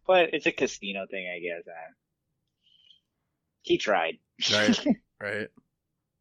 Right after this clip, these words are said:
Speaker 1: But, yeah, that's all I've been up to.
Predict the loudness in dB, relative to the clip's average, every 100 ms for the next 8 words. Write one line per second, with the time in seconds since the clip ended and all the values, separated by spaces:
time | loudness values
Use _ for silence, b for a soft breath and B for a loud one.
0 | _ _ _ _ _ b b b b b
1 | b _ _ _ _ _ _ _ -16 -16
2 | -20 _ _ _ _ _ _ _ _ _
3 | _ _ _ _ _ _ 6 6 6 6
4 | 6 4 2 -4 -6 -10